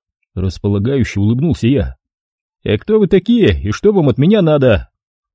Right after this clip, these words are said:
Проявляя некоторые признаки нервозности, спросил он и накинул дверную цепочку.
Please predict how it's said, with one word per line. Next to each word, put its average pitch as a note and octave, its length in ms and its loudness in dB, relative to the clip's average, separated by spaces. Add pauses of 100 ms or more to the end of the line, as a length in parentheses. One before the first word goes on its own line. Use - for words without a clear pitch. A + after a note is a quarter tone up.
(140)
Проявляя G2+ 600 -2
некоторые G#2+ 500 0
признаки A2 460 -2
нервозности, G#2+ 840 -2
спросил - 560 -2
он D#2+ 200 0 (440)
и G2+ 120 0
накинул A2+ 420 0
дверную G2+ 380 -2
цепочку. A2 680 -2